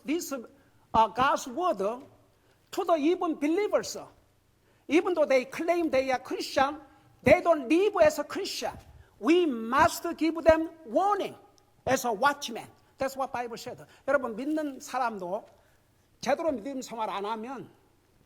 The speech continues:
그걸 경고해 줘야 됩니다. 근데 보세요.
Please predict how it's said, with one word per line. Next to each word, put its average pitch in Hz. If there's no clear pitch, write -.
그걸 185
경고해 208
줘야 175
됩니다. -
근데 214
보세요. 165